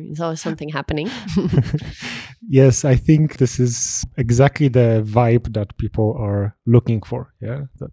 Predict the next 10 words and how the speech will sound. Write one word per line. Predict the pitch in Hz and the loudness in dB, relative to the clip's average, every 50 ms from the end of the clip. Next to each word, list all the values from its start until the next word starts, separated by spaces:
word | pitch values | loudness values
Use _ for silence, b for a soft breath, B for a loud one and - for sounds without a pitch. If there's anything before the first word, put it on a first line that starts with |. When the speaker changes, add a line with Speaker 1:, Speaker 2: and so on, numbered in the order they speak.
| _ | _
Speaker 2:
Tenerife | - - 123 127 127 131 139 135 117 - | -6 -4 -2 0 0 0 0 0 -2 -4
is | 120 107 104 | -4 -4 -2
this | 120 113 101 - | -2 -4 -4 -4
great | - - 139 143 139 127 | -4 0 2 2 2 2
destination | 120 - - - 110 110 113 113 110 - - 110 107 113 - B B B B B B B B B B B B B 110 | -2 -4 -2 0 0 2 2 2 2 0 0 -2 -2 -2 -4 B B B B B B B B B B B B B -6
that | 113 113 - - - | -6 -6 -4 -4 0
not | 131 135 143 151 - - | 2 4 4 4 2 0
only | 151 143 143 135 135 135 131 131 131 - - | 0 2 2 2 2 2 2 0 0 -2 -2
offers | - 135 123 - - 127 123 120 117 - - | -2 -2 -2 0 0 0 0 0 -2 -6 -8
the | - 120 113 113 113 113 | -4 -2 -2 0 0 -2